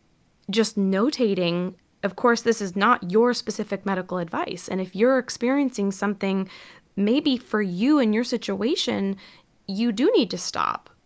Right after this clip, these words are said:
o-, or maybe it's not safe. So I think that's a really great place for us to just be in the mindset of that before we, we talk about these questions. But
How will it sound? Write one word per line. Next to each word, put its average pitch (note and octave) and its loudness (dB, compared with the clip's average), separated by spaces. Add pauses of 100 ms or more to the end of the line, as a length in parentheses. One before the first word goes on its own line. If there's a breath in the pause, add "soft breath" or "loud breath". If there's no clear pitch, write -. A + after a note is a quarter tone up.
(240)
o-, - -8
or G3+ 0
maybe G#3+ 4
it's C#4 0
not D4+ 0
safe. - -10 (200 soft breath)
So G#3+ 0
I G3 0
think A3 0
that's A3 -4
a F#3 -2
really G#3 0
great F#3 -4
place G3+ -2
for F#3 -4
us F3 -4
to F3 -6
just - -8 (1120 soft breath)
be A#3 2
in A#3 6
the F3+ 2
mindset F3+ 4
of E3+ -2
that E3+ -2
before F#3+ -2
we, F3+ -4 (220)
we F#3 -4
talk G3+ -2
about F#3+ -4
these G3 -8
questions. G3 -2
But F#3+ -2